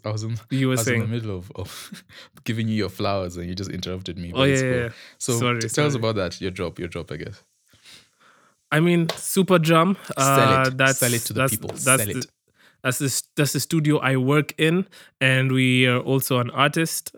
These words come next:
Speaker 2: and, um, we released a song with Chevy Kev, one of the most talented artists I've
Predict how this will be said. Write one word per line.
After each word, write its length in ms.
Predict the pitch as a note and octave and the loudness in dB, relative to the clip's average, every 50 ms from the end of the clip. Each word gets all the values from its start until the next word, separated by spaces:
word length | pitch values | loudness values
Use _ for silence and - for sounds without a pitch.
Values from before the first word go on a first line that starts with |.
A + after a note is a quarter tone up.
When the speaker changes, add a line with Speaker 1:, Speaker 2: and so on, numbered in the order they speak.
| - | -10
Speaker 2:
and, 400 | - B2 A#2+ A#2+ A#2+ A#2+ A#2+ A#2+ A#2+ | -6 -4 -2 -2 -2 -4 -4 -6 -6
um, 340 | - B2 A#2+ A#2+ A#2+ A#2+ B2 | -4 -4 -4 -4 -4 -4 -4
we 120 | B2 B2 | -2 -2
released 340 | B2 B2 B2+ C3 C3+ - - | -2 -2 -2 -2 -4 -4 -6
a 60 | B2+ | -8
song 340 | A#2 - - C3+ C3 C3 C3 | -6 -4 -2 -2 -2 -2 -2
with 160 | B2 A#2+ - - | -4 -6 -6 -8
Chevy 520 | - - - - D#3 D3 C#3+ C#3+ D3 C#3 C#3 | -8 -8 -6 -4 -2 -2 -2 -2 -4 -8 -8
Kev, 600 | - - - - E3 D#3 D3+ E3 F3+ F3+ - - - - - - - _ | -10 -10 -6 -2 2 2 2 2 0 -2 -6 -12 -16 -20 -20 -20 -18 _
one 160 | - C3+ C3+ | -2 0 2
of 200 | C#3 C3+ C3 C3+ | 2 0 0 -2
the 100 | C3 B2+ | -2 -2
most 460 | B2 B2 A#2+ B2 A#2+ - - - - - | -2 -2 -2 -2 -4 -4 -6 -8 -8 -4
talented 520 | - C#3 C#3 C#3+ C#3 C#3 C3 - B2+ B2 - | 0 2 2 4 2 2 0 0 -2 -4 -2
artists 460 | - B2 B2 A#2+ - B2+ B2 - - | 0 0 0 0 -2 -4 -4 -4 -4
I've 280 | C3+ A#2 A2+ A#2 E3 | -4 -4 -6 -8 -12